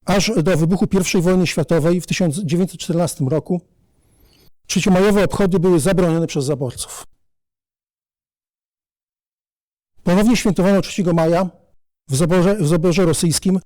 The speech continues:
w latach tysiąc dziewięćset szesnaście tysiąc dziewięćset osiemnaście, gdy Niemcy wypędzili, e, Rosji-, e, ro-, wojska rosyjskie z Królestwa Polskiego.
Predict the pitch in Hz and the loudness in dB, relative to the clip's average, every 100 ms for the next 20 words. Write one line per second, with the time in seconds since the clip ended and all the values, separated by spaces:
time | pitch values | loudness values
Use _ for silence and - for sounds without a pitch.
0 | _ - 143 - 175 - 170 170 143 185 | _ -6 -2 0 -2 -2 0 0 0 0
1 | 185 151 175 - 175 - 175 - 156 160 | 0 -4 -4 -2 -4 -2 -6 -4 -2 -2
2 | 151 190 156 147 117 - - - _ _ | -4 -4 -2 -2 -4 -8 -10 -16 _ _
3 | _ _ _ _ _ - 151 165 196 202 | _ _ _ _ _ -4 0 2 2 2
4 | 190 185 165 180 180 147 - _ _ - | 0 0 0 0 -2 -4 -8 _ _ -6
5 | 151 156 147 - 214 220 175 160 170 156 | 0 2 2 0 0 0 0 2 2 2
6 | 165 196 - 165 - 175 - 175 - 151 | 0 0 0 -2 0 -2 0 -2 -2 -2
7 | 143 - 156 143 - 127 107 - | -2 -4 -6 -4 -6 -6 -8 -12